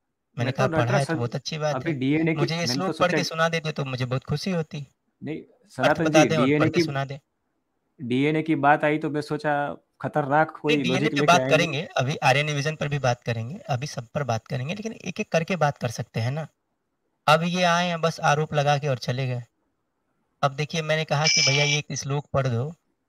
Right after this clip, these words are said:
Speaker 1: तो बोल ही नहीं रहे हैं, बल्कि mic भी इनका unmute है।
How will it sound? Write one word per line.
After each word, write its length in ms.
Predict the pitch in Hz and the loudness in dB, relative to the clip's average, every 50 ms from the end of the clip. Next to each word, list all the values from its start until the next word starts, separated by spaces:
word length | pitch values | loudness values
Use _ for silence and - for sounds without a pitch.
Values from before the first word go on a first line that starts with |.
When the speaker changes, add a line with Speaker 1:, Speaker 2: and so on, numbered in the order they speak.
| _ _ _ | _ _ _
Speaker 1:
तो 280 | - 113 104 107 113 - - 139 | -4 -4 -2 -4 -4 -8 -12 -12
बोल 240 | 135 110 113 110 113 | -4 -2 0 0 0
ही 80 | 131 147 | 0 -2
नहीं 140 | 151 151 147 | -2 -2 -2
रहे 100 | 147 143 | -2 -2
हैं, 200 | 139 143 175 - - | -4 -6 -10 -8 -4
बल्कि 280 | 135 127 123 - 143 135 | -4 -2 -2 -2 -2 -2
mic 300 | 127 123 127 135 131 131 | 0 0 0 0 -2 -2
भी 160 | 131 135 139 | -4 -4 -4
इनका 320 | 131 127 - 135 127 127 | -4 -2 -2 0 0 0
unmute 460 | 131 131 123 120 120 120 123 123 - - | 0 -2 -2 -2 -2 -2 -2 -2 -4 -4
है। 280 | 123 117 113 123 143 | -4 -4 -4 -6 -8